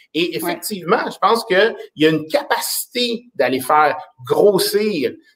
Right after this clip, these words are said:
Speaker 1: cette, euh, ce, ce, cette contribution-là qu'on a au P-, qu'on a au P I B, autant à l'interne, mais aussi justement à l'externe. Si on devient, euh, on a des entreprises qui sont plus fortes,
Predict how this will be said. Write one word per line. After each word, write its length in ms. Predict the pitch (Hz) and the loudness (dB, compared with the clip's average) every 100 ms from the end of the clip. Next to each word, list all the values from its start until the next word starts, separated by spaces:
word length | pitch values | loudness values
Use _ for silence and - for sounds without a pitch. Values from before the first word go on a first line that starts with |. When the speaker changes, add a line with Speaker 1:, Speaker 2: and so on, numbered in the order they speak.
| - | -6
Speaker 1:
cette, 600 | - - 160 147 - - - | -2 2 4 2 -2 -6 0
euh, 600 | 139 127 123 123 120 120 | 4 6 4 4 2 0
ce, 220 | 113 131 | 0 0
ce, 180 | 117 - | 0 -4
cette 260 | - 143 - | -6 -8 -2
contribution-là 920 | 220 208 180 165 160 175 160 147 170 | 2 2 0 -6 -6 0 2 6 4
qu'on 180 | 160 143 | 4 2
a 20 | |
au 100 | 139 | 0
P-, 260 | 135 135 131 | 0 -6 -4
qu'on 160 | - 135 | -4 -2
a 60 | |
au 80 | 131 | -4
P 140 | 120 127 | -6 -10
I 80 | |
B, 200 | 120 151 - _ _ | -8 -8 -10 _ _
autant 280 | 185 196 226 | 0 4 6
à 120 | 247 | 6
l'interne, 420 | 202 147 143 156 - - - | 4 4 2 0 -6 -16 -4
mais 100 | 170 | -2
aussi 300 | 165 - - | 0 -4 -10
justement 300 | - 196 233 | -2 0 2
à 80 | |
l'externe. 440 | 226 175 - - - - _ | 0 -4 -2 -2 -2 -12 _
Si 200 | - - | 2 4
on 100 | 247 | 6
devient, 240 | 196 185 | 4 2
euh, 200 | 165 160 - 143 | 2 2 2 0
on 100 | 156 | 0
a 60 | |
des 160 | 170 156 | 2 2
entreprises 440 | 147 151 - 185 | 2 0 -4 -8
qui 80 | - | -6
sont 140 | - 135 | -4 -4
plus 140 | 127 | -6
fortes, 240 | - - | -2 -2